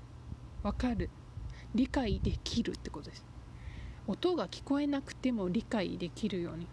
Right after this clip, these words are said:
だからもし、あの、えっと、私がわかるという動詞じゃなくて、理解するという動詞を使うとしたら、音が聞こえなくてもわかるように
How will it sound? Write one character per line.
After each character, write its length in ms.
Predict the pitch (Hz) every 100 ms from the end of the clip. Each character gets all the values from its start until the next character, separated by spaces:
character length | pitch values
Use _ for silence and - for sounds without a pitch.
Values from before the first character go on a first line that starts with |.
| - - - - - - - - - - - -
だ 80 |
か 120 | 269 226
ら 60 |
も 160 | 220 381
し、 460 | - 226 220 185 - - -
あ 120 | 214
の、 260 | 202 196 196 - - - - - - - - - - - - - - - - - - -
え 100 | 220
っ 40 | -
と、 140 | 208
私 420 | 202 247 302 320
が 260 | 294 254 - - - - - -
わ 120 | 226 220
か 220 | 311 330
る 120 | 269
と 160 | 247 208
い 360 | 196 226 247
う 60 | 196
動 180 | 220 226
詞 260 | - 220
じ 100 | 233
ゃ 40 | 226
な 120 | 294
く 140 | -
て、 160 | - 170
理 120 | 247
解 280 | - 370 302
す 160 | - 208
る 80 |
と 100 | 202
い 80 | 185
う 20 |
動 180 | 175 202
詞 280 | - - - -
を 100 | 269
使 300 | - - 277
う 60 |
と 120 | 269 185
し 40 |
た 120 | -
ら、 240 | 277 339 - - - - - - - -
音 240 | 208 - 190
が 140 | 247
聞 140 | - -
こ 180 | 247
え 60 | 247
な 140 | 240
く 100 | 240
て 120 | - 196
も 140 | 180
わ 80 | 180
か 180 | 233 220
る 140 | 196
よ 200 | 202 190
う 40 |
に 220 | 202 247